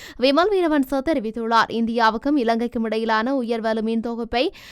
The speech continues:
நிறுவன இணக்கம் காணப்பட்டதாக இரு தலைவர்களும் கூட்டு அறிக்கையில் குறிப்பிட்டுள்ளது. இந்தியாவிலிருந்து இலங்கைக்கு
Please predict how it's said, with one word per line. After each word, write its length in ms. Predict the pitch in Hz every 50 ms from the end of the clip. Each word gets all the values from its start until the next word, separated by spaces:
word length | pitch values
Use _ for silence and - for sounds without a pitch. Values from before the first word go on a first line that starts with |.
| - - -
நிறுவன 400 | 226 254 269 311 311 330 311 311 285
இணக்கம் 400 | 277 277 285 294 294 294 277 269 277
காணப்பட்டதாக 920 | - 285 262 262 269 285 277 285 269 269 254 240 254 247 240 254 247 277 285 285 -
இரு 220 | 220 247 247 262
தலைவர்களும் 720 | 254 277 262 262 269 277 269 - - 262 240 233 254 302 370 - - - - - - -
கூட்டு 360 | - 349 359 370 370 381 359
அறிக்கையில் 560 | 339 320 302 311 302 - 277 254 262 269 262
குறிப்பிட்டுள்ளது. 760 | 262 - 302 285 262 - 226 214 - 226 226 233 226 202 226 - - - - - - - - -
இந்தியாவிலிருந்து 840 | 214 240 240 226 262 247 240 233 226 233 233 226 240 240 233 285 311 320 - -
இலங்கைக்கு 600 | 208 226 226 233 240 233 247 240 - - 277